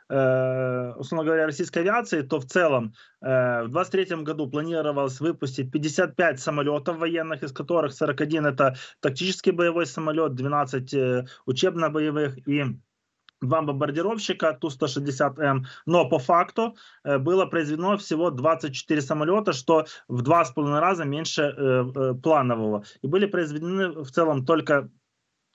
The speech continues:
четыре учебно-боевых и двадцать четыре, э, военных самолета, уже непосредственно так называемых, э, тактических боевых самолетов.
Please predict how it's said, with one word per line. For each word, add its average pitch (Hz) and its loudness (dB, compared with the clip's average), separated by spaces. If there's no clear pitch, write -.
четыре 151 2
учебно-боевых 156 -2
и 139 0
двадцать 160 0
четыре, 156 -2
э, 127 0
военных 131 0
самолета, 170 -2
уже 147 -2
непосредственно 147 0
так 131 -2
называемых, 139 2
э, 135 0
тактических 131 -2
боевых 117 2
самолетов. 113 0